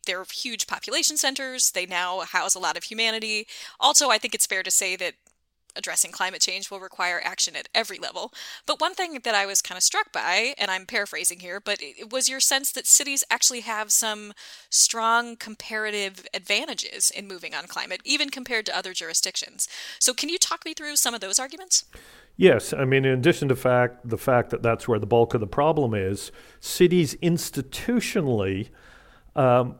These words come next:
Speaker 2: are required to act. You know, na-, national governments and subnationals like states and, and provinces in, in Canada have responsibilities to legislate. You know, it's policy.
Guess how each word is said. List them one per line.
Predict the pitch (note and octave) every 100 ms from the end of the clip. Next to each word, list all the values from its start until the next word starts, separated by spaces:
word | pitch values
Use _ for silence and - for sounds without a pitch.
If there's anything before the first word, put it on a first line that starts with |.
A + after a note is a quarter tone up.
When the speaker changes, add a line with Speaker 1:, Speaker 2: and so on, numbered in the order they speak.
| -
Speaker 2:
are | C3+
required | A#2+ B2+ B2+ - - F#3 F#3 F3 C#3+ C3+ - - -
to | C#3 B2+
act. | C#3 C#3 C3+ - - - - - -
You | C#3+
know, | C3+ C3+
na-, | C#3 C#3 D3+
national | D3+ F3 F#3+ - E3
governments | C#3 C3 B2+ B2+ B2 B2 - -
and | B2 A#2 A#2 G#2+
subnationals | - C3 B2+ A2+ A2 - A2 G#2
like | A2 G#2 G2+
states | - A#2+ A2+ - -
and, | G#2 G#2 -
and | A2 G2+
provinces | A#2 A#2 A#2 A2 G#2+ G2+ F#2+
in, | G#2+ G#2+
in | - G2+
Canada | - B2+ B2 G#2+ G2+ - - - - - - -
have | D3 C3+
responsibilities | C#3 - D#3 - C#3+ C3 B2+
to | A#2
legislate. | A#2 A#2 A2 - G2 F#2+ - -
You | B2
know, |
it's | A2+
policy. | - - B2 A2+ - F#2